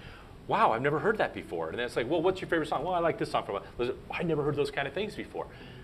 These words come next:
Started to realize, "Oh, I really do like music. I didn't like music until I actually got a chance to listen to some decent headphones."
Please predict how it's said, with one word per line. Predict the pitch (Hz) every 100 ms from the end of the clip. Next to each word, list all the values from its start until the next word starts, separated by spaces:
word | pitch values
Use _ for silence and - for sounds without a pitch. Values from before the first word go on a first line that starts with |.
| -
Started | - - 160 156 -
to | 113
realize, | 135 208 123 101 98 - - -
"Oh, | 156 190 107 80 - - - - - -
I |
really | 135 160 180
do | 117 151
like | 196 208 208
music. | 214 220 262 - -
I | -
didn't | 110 165 127
like | 151 151
music | 123 110 -
until | 104 - 113 92
I | 98
actually | 104 104 - 110
got | 101 95
a |
chance | - 107 98
to | 104
listen | 101 98
to | 101 90
some | - 87
decent | 95 82 87
headphones." | 127 - - - -